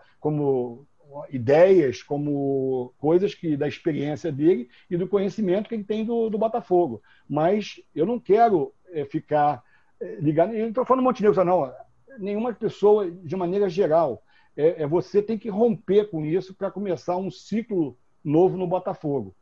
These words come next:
da modernização que eu falo. E aí passa por isso, é você romper com isso. A gente,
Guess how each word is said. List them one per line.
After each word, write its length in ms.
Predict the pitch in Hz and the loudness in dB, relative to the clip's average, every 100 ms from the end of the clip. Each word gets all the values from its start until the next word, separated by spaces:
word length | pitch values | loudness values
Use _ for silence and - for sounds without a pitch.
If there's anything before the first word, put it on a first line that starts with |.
| _ - | _ -2
da 120 | 139 | 0
modernização 720 | 151 156 165 170 170 165 160 | 2 2 2 0 0 -4 -6
que 80 | 196 | -6
eu 80 | |
falo. 420 | - 160 135 117 101 _ _ - | -4 -2 -2 -2 -10 _ _ -8
E 120 | 131 | -4
aí 100 | 147 | -4
passa 400 | - 170 170 190 | 0 0 0 -6
por 220 | - 226 | -8 -6
isso, 420 | 190 185 - 95 | -2 -2 -4 -12
é 220 | 107 123 131 | -8 -8 -6
você 260 | 143 - | -6 -2
romper 420 | 165 214 - 214 | -2 -2 -2 -2
com 120 | 208 147 | -2 -4
isso. 100 | - _ _ | -8 _ _
A 160 | 214 196 | -2 -2
gente, 200 | 226 | -2